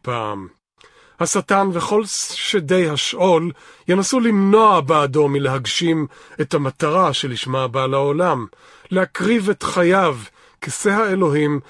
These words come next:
בעד חטאי האנושות כולה. בעוד שעות אחדות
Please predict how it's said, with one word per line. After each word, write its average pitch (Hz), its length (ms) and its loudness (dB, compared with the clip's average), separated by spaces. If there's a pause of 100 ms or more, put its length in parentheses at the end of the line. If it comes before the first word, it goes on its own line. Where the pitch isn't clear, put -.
(200)
בעד 151 220 -2
חטאי 185 600 0
האנושות 131 680 -6
כולה. 110 400 -8 (720)
בעוד 170 260 4
שעות 175 300 2
אחדות 170 560 0